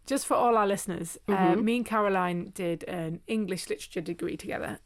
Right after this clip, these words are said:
Speaker 1: and
Speaker 2: Yes.
Speaker 1: I admit, and I'm almost shocked, I've never read a Dickens novel.
Speaker 2: I still can't believe it.
Speaker 1: I don't know how I got to having a, a degree in English lit and I've not read Dickens.
Speaker 2: Well, I mean, I did my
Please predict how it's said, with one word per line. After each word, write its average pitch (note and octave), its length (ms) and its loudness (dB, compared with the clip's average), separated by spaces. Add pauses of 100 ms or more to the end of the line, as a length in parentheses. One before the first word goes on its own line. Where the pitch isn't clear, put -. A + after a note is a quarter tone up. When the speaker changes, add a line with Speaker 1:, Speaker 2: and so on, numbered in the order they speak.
Speaker 1:
and G3 380 0
Speaker 2:
Yes. - 460 -8
Speaker 1:
I C4 400 2
admit, A3 600 0
and F#3+ 140 -2
I'm F#3+ 160 0
almost A#3+ 440 0 (220)
shocked, - 640 -4
I've G3 200 -8
never G#3+ 260 0
read G#3+ 320 0
a - 60 -8
Dickens - 480 -4
novel. C4 460 0 (380)
Speaker 2:
I F3 80 -4
still D#3 220 -4
can't - 160 -4
believe F#2 220 -6
it. - 140 -8 (200)
Speaker 1:
I G#3+ 60 -2 (100)
don't C#4+ 200 4
know D#4 100 2
how C4 260 0
I D#4 100 4
got A#3 320 0 (360)
to G#3 100 -8
having G3 480 -2
a, E3 580 -2
a - 80 -6
degree G3+ 520 0
in F3+ 80 -4
English F#3+ 280 -8
lit - 180 -6 (100)
and F3+ 120 -6
I've E3 120 -6
not F3+ 200 -4
read E3 160 -4
Dickens. - 500 -10 (540)
Speaker 2:
Well, F3+ 160 4
I E3+ 100 2
mean, F#3 120 6
I G3 140 6
did G3+ 140 -2
my D3 140 2